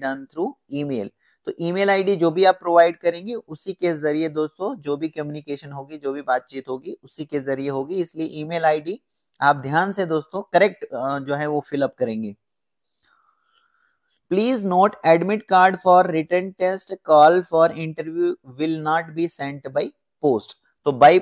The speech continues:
post जो है यहाँ पर कोई भी, अ, एडमिट कार्ड वगैरह जो है वो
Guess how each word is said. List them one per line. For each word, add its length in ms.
post 280
जो 160
है 100
यहाँ 180
पर 200
कोई 300
भी, 220
अ, 360
एडमिट 360
कार्ड 260
वगैरह 320
जो 160
है 180
वो 360